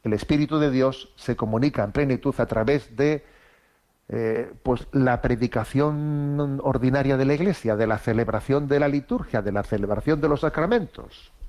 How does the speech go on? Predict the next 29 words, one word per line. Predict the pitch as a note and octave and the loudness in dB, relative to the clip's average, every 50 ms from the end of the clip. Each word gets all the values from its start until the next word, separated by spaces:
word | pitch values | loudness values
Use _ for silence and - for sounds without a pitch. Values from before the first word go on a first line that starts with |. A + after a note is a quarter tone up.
| - - | -6 -4
¿eh? | C#3+ F3 A3+ - - - _ _ _ _ _ _ _ _ _ _ _ _ _ _ _ _ _ _ _ | -4 -4 -4 -6 -14 -20 _ _ _ _ _ _ _ _ _ _ _ _ _ _ _ _ _ _ _
Entonces, | _ - A#2 A#2+ A2 - | _ -2 0 0 0 0
San | - A#2+ A2+ | 0 0 0
Juan | G#2+ - F3 F#3 | 0 0 0 0
de | F3+ F#3 | 2 2
la | F3+ E3 | 2 2
Cruz, | - - F3 F3 E3 C#3+ - B2 | 0 0 0 0 0 0 -2 -6
especialmente, | G#2+ - - A2+ - C#3 C3+ C3 C#3 E3+ F3 D3+ - - C3 C#3+ D3 | -6 -4 -4 -2 0 2 2 2 2 2 0 0 0 2 2 2 2
y | C3+ A#2 | 0 -2
otros, | A#2 A2 - A#2+ A#2+ A#2 A2 - - - | -4 -2 0 0 0 0 0 -2 -8 -6
y | A#2 A2+ | -2 -2
otros | A#2 - C3 A2 A2 | -2 0 -2 -2 -2
muchos | B2 A#2+ C#3+ B2+ - | -2 -2 -2 -2 0
santos, | - B2+ B2 G#2+ - B2+ B2+ - - - - - - - - - _ _ _ | 0 -2 0 0 0 -2 -2 -4 -8 -20 -20 -20 -20 -20 -20 -20 _ _ _
fueron, | - - - E3 D#3+ D#3 D3 D3 C#3+ - _ - - - _ - - - - | -4 0 2 2 4 2 0 0 -4 -10 _ -20 -20 -20 _ -20 -20 -20 -14
pues, | - E2 E2 - - | -12 -10 -10 -6 -4
unos | D3 D3+ D#3+ C#3 | -2 -2 0 0
auténticos | D3 C#3+ A#2+ - C#3+ C3 B2 C#3 - C#3 A#2 | 0 0 2 0 0 0 0 -2 -2 0 0
adalides | B2 B2+ A#2+ B2 C3+ D3 C#3+ C3+ C#3 D3 D3 - - - | 2 2 2 2 2 2 2 2 2 0 0 -2 -6 -14
de, | C#3 A#2 B2 A#2+ A#2 A2+ G#2+ - - - A#2+ G2 - _ _ _ - G2+ - - | -10 -4 0 0 0 0 0 -4 -10 -18 -20 -20 -20 _ _ _ -20 -20 -20 -20
de | - A2 - A#2 A2+ A2 A2 - | -16 -6 -2 0 0 0 0 0
esta | C3+ B2+ - - E3 D#3+ | -2 -4 0 -2 -2 -2
tendencia | - - D3 C3+ C3 B2+ B2 D#3 D#3+ D3+ - - C#3+ C3+ | 0 0 0 0 2 2 2 0 0 0 0 -2 -2 0
que | - - | 0 -2
existe | B2 - - C#3+ B2 - - C#3+ | -4 -2 -2 -2 -2 0 0 0
en | C3+ C3 | 0 0
nosotros | C#3 C3+ - - C#3 C3+ - C#3+ - | -2 -2 0 -2 -2 -2 -2 -2 -2
a | C3 B2 | -2 -2
buscarlo, | A2 A2 G#2 - - - - - D#3 C#3+ C3+ B2 B2+ B2 C3 B2+ A#2+ | -2 -2 -6 -8 -10 -8 -4 -2 0 0 0 0 0 2 2 2 0